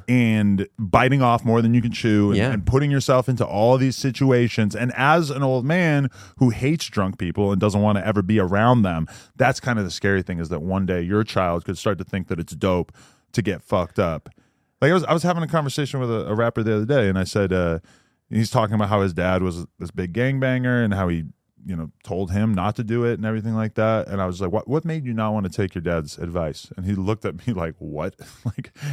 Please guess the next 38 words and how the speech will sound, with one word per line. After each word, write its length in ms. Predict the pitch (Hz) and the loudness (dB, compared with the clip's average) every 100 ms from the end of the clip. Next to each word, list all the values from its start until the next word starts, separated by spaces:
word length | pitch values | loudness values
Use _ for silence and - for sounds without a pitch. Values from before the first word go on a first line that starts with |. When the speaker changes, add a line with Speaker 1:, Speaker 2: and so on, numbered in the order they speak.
| 120 | -4
Speaker 1:
as 320 | 110 135 101 - | 0 0 -2 -6
if 380 | 120 101 - - - | -6 -6 -10 -10 -2
I 80 | |
would 140 | 113 123 | -2 0
ever 220 | 104 117 | -4 -6
take 240 | 113 104 107 | -6 -6 -4
my 80 | 87 | -6
fucking 340 | - 104 117 | -6 -6 -6
dad's 260 | 104 101 98 | -4 -2 0
Speaker 2:
Uh-huh. 100 | 107 | 0
Speaker 1:
advice 260 | 107 95 | 2 0
on 160 | 95 92 - - | -4 -10 -10 -4
anything. 540 | - 131 117 101 90 131 156 170 151 | -2 0 -4 -6 -8 -4 -2 -2 0
And 160 | 135 | 2
you 60 | 165 | 4
just 220 | 175 127 | 4 2
realize 360 | 156 165 135 120 | 2 4 4 2
in 100 | 123 | 0
that 160 | 117 | 2
moment, 240 | 117 120 107 | 2 2 2
like, 160 | 95 | 0
"Oh, 80 | 92 | 0
yeah, 220 | 101 90 71 | 0 0 -2
right. 240 | 80 67 _ _ _ | -6 -8 _ _ _
Kids 180 | - 127 | -6 -4
don't 120 | 87 | -4
give 80 | 76 | -8
a 40 | 55 | -12
fuck 260 | - - | -16 -16
what 100 | - | -14
you 80 | 50 | -16
gotta 140 | 57 - | -16 -14
say." 100 | - - _ _ _ _ _ _ _ _ _ _ - | -14 -14 _ _ _ _ _ _ _ _ _ _ -10
Speaker 2:
Really 260 | - 247 | -8 -8
quickly, 280 | - 160 110 | -6 -4 -4
the 100 | 90 | -6
term 320 | - 220 285 | -4 -2 -2
gangbanger, 840 | 95 92 95 110 127 127 131 151 | -2 -2 -2 -2 -2 0 -2 -4